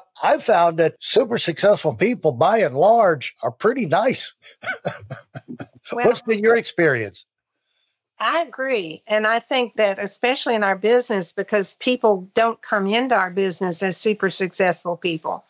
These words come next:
Speaker 2: and they're down to earth and they're real people. And that's what,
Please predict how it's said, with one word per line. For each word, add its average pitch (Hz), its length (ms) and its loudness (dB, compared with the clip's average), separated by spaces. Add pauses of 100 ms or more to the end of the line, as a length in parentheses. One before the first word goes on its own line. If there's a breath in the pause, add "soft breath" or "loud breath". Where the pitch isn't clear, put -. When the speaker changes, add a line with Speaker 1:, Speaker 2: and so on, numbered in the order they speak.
(340 soft breath)
Speaker 2:
and 226 220 0
they're 214 140 2
down 220 360 0
to 226 60 0
earth 208 540 0
and 233 180 0
they're 220 320 2 (220)
real 254 300 4
people. 196 600 -4 (400)
And 208 240 0
that's 220 340 0
what, 208 260 2